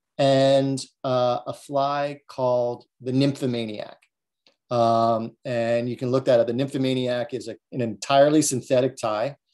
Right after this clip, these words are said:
Um, and it's entirely brown. And so this was sort of my answer of combining those two flies together. Um,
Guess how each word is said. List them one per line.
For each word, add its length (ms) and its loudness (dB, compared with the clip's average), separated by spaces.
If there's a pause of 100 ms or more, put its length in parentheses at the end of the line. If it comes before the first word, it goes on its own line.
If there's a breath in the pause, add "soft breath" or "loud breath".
(1120 soft breath)
Um, 640 -4 (240)
and 580 -4 (480)
it's 220 -2
entirely 500 2
brown. 360 -6 (640 soft breath)
And 240 -4
so 300 0
this 280 -2
was 220 -2
sort 200 -2
of 140 -4
my 200 -4
answer 400 -6
of 160 -16
combining 560 -4
those 200 -6
two 200 -10
flies 480 -4
together. 680 -8 (400)
Um, 520 -4